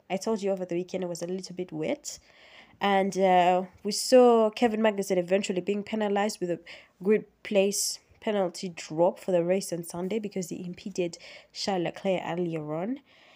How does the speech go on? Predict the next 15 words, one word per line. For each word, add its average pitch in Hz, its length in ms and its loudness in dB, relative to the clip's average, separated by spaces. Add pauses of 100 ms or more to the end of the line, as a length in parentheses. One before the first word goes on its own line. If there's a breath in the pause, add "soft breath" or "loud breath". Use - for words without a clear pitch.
(280 soft breath)
And, 285 440 6
uh, 269 260 10
we 294 100 8
saw 381 200 6
Max 339 240 4
Verstappen 277 500 4
taking 254 340 4
pole 254 200 8
position. 190 640 -2 (120)
But 240 140 4
remember, 254 320 6
he 214 140 0
had 220 180 4
a 185 60 6
five-place 233 880 0